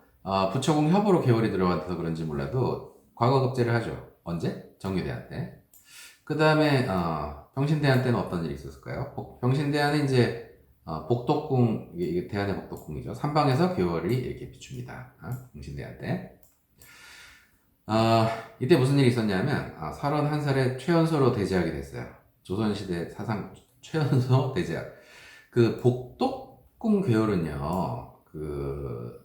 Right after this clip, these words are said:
자미심전 일 편에서 그 정약용 명반에서 좀 언급을 했던 것 같은데, 어, 자신의 사상이 발탁이 돼요.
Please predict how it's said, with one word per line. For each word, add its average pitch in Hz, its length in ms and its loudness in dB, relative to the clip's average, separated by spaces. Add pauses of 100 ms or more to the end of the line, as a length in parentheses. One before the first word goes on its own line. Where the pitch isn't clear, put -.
자미심전 139 500 2
일 143 160 4
편에서 165 360 4
그 113 80 2
정약용 151 540 2
명반에서 104 540 2
좀 85 140 -2
언급을 82 380 -4
했던 90 220 -6
것 82 80 -4
같은데, 73 720 -4 (800)
어, 90 200 2
자신의 127 340 4
사상이 202 420 4
발탁이 185 380 0
돼요. 71 200 -2